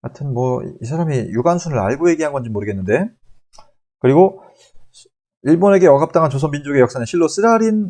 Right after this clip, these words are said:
암흑의 시대였었다. 마치 문-, 무단 통치를 알고 있는 것 같이,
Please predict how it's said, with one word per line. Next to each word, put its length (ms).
암흑의 640
시대였었다. 720
마치 360
문-, 640
무단 800
통치를 380
알고 260
있는 160
것 120
같이, 500